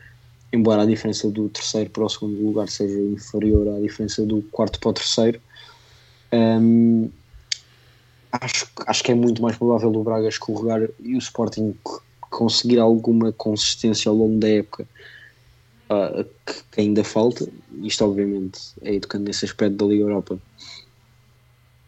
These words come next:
ah, que também pode ser importante, mas eu duvido muito que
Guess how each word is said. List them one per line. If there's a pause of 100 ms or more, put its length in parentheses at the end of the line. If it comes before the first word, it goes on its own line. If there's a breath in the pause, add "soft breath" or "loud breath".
(200)
ah,
que
também
pode
ser
importante,
mas
eu
duvido
muito
que